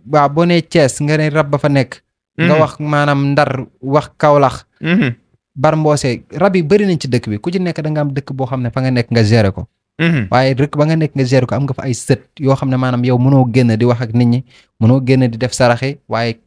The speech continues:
Speaker 1: ci kooku nga koy jaarale mu génn di ko def.
Speaker 2: Mhm.
Speaker 1: Te Lëg Daawur Sénégal fii ñëpp xam nañ ko fi.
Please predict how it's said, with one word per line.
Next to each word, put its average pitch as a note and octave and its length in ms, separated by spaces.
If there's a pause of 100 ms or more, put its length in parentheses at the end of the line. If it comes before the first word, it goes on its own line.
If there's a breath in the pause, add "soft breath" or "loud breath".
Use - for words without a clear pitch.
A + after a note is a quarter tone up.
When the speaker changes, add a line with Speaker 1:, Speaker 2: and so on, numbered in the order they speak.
(160)
Speaker 1:
ci - 100
kooku C3+ 280
nga B2 100
koy A#2+ 180
jaarale A2 320
mu G#2+ 140
génn G#2+ 220
di G2+ 60
ko G2 120
def. - 240 (360)
Speaker 2:
Mhm. D3+ 300 (1000)
Speaker 1:
Te C3+ 60
Lëg D#3 220
Daawur C#3+ 220
Sénégal D3 420
fii C3 160
ñëpp C#3+ 240
xam C3+ 160
nañ A#2 140
ko E2+ 120
fi. - 120